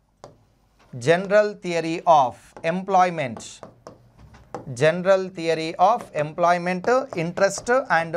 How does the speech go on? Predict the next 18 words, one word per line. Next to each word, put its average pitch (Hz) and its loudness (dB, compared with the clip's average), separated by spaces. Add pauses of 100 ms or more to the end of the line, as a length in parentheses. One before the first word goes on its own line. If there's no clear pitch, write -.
(140)
Money, 127 -2 (1120)
Employment, 175 2 (300)
Interest 170 -4 (300)
and 156 -4 (320)
Money. 135 -2 (120)
ఇది 139 -6 (100)
ఎప్పుడంటే 180 -2 (100)
నైన్టీన్ 185 -2
థర్టీ 165 0
సిక్స్ - -12
అమ్మ, 120 -6 (280)
నైన్టీన్ 175 -4
థర్టీ 156 0
సిక్స్లో 196 0 (540)
ఈ 156 -2 (160)
జేఎం 196 0 (100)
కీన్స్ 165 -4
వచ్చేసి 143 -4